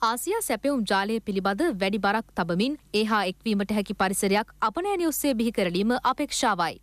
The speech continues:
රටවල් ගණනාවක් සමග ද්විපාර්ශ්වික ගිවිසුම් වලට එළඹීමටද අපේක්ෂා කරන බව අමාත්‍යවරයා සඳහන් කළා. නියෝජ්‍ය අමාත්‍ය අනෝමා ගමගේ සිංගප්පූරුවේ ශ්‍රී ලංකා තානාපති නිමල් වීරරත්න, කොළඹ නගරාධිපතිනි රෝසි සේනානායක යන මහත්ම මහත්මීන්ද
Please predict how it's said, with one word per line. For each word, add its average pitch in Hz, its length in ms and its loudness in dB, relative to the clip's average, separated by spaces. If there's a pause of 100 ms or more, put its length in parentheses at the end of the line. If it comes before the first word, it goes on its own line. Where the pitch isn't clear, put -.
(200)
රටවල් 339 440 0
ගණනාවක් 233 560 0
සමග 220 440 0
ද්විපාර්ශ්වික 269 640 -2
ගිවිසුම් 214 420 0
වලට 214 300 0
එළඹීමටද 196 600 0 (100)
අපේක්ෂා 311 500 -2
කරන 208 280 -2
බව 180 240 2 (200)
අමාත්‍යවරයා 233 640 0
සඳහන් 285 440 -2
කළා. 240 280 2 (160)
නියෝජ්‍ය 208 400 0
අමාත්‍ය 196 440 0
අනෝමා 220 420 2
ගමගේ 170 440 -4 (160)
සිංගප්පූරුවේ 320 800 0
ශ්‍රී 269 260 -2
ලංකා 269 340 0
තානාපති 208 680 0
නිමල් 226 420 2
වීරරත්න, 233 480 0 (340)
කොළඹ 359 360 0
නගරාධිපතිනි 226 920 0
රෝසි 254 340 0
සේනානායක 330 480 0
යන 240 120 2
මහත්ම 214 420 0
මහත්මීන්ද 185 500 0